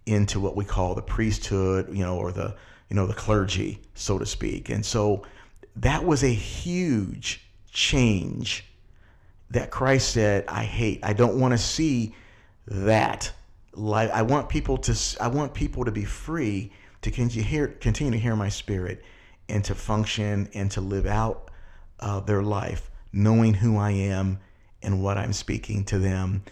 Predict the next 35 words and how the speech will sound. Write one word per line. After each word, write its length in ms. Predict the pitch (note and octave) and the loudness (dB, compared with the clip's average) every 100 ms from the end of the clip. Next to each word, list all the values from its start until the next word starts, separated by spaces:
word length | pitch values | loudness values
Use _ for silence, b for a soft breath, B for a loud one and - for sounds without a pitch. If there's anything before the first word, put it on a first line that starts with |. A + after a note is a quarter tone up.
| B B - | B B -6
and 160 | G2 | -2
for 100 | G2 | 0
them 320 | F#2+ G2+ G2+ G2 | 2 2 2 0
to, 400 | - F#2+ F#2 F2+ | 0 -2 -2 -4
to 120 | - F#2+ | -4 -4
live 240 | G2 G#2+ | 0 2
that 160 | G2+ G2+ | 2 0
out. 220 | C#3+ - B B - | -2 -4 B B 0
Not 280 | A2 D3+ - | 0 2 -2
to 120 | D#3+ | -2
say, 540 | - F#3+ A3 - G#2 | 0 0 0 0 -2
I'm 140 | F#2 A#2+ | 0 0
not 140 | A#2 | -2
saying 520 | - F3+ G#3 B2+ G2+ B B B | -2 0 2 2 0 B B B
that 200 | - A#2 | -2 0
there 120 | B2 | 2
should 300 | A2+ - A#2+ | 2 2 0
not 380 | B2 A#2+ - G#2 | 0 -2 -2 -2
be 500 | B2 C3+ A#2+ G#2+ G2+ b b b - | 2 4 4 0 -4 b b b -18
leadership 840 | - G#2+ A#2 B2+ B2+ - B2 A2+ A2 | -8 2 4 6 4 2 0 -2 -2
and 140 | G2 | 0
there 100 | G2+ | 0
should 240 | G2 - E2+ | 0 0 -2
not 280 | G#2 F2+ F2+ | -4 -6 -4
be, 340 | G#2 G2+ F#2+ B B - - | -2 -2 -6 B B -20 -8
uh, 500 | G2+ F#2+ F2+ - - | -4 -2 -4 -6 -10
you 180 | G2+ G#2 | -4 0
know, 240 | F#2+ G2 - | 0 -2 -6
a, 260 | F2+ E2+ | -6 -6
an, 180 | - - - | -8 -10 -10
a, 360 | F2 - F2 G2+ - | -10 -8 -10 -10 -6
an 120 | G#2+ | -2
organism 680 | - B2 B2 A2+ G#2 G#2 G2+ | 4 6 6 6 6 4 4
in 140 | G2 | 4
which 340 | G2+ G2 - | 2 0 -4